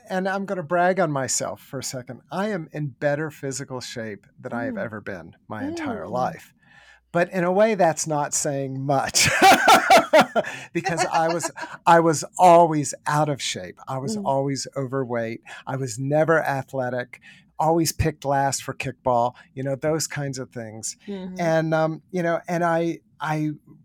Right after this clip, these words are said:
Speaker 1: only, and I, and I talk about this a little bit in the book, but I only, um, really entered into kind of a journey of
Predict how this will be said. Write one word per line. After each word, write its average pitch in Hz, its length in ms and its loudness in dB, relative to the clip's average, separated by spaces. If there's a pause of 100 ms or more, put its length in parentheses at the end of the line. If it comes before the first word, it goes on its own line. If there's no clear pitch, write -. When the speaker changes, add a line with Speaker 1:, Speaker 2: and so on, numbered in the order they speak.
(1120)
Speaker 1:
only, 214 560 2
and 170 160 -2
I, 175 160 -2
and 196 140 -2
I 196 140 0
talk 226 340 -4
about 170 240 -4
this 151 220 -4
a 156 60 -6
little 156 260 -4
bit 131 260 -4
in 180 200 -2
the 151 80 -4
book, 135 440 -4 (500)
but 151 200 -2
I 156 280 -2
only, 190 600 -2
um, 143 460 -4 (200)
really 156 540 -4
entered 156 420 -6
into 143 680 -6
kind 143 260 -8
of 135 120 -6 (100)
a 143 80 -6
journey 165 500 -4
of 147 160 -6